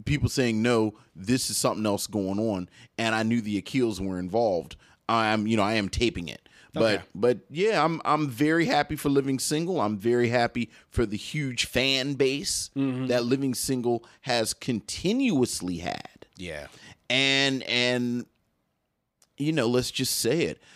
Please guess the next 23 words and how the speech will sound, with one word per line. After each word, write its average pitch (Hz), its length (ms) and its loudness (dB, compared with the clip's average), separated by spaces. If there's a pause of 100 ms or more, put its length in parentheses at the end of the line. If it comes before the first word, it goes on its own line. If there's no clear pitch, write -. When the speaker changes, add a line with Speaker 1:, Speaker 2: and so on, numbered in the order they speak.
(260)
Speaker 1:
I 113 100 2
think, 135 500 -2
I 101 120 -2
think, 120 440 -4
y-, 92 360 -18
you 120 160 -6
know, 110 140 4
we 117 220 2
are 110 80 4
prime 110 760 0 (560)
in 135 280 4
remakes. 107 520 0
Let's 117 160 2
just - 260 -2 (220)
go 117 160 4
down 107 280 2
the 87 60 -2
line. 101 400 0 (960)
Martin 117 400 0
is 127 160 -2
never 139 200 0
gonna 127 220 0
happen 113 480 -4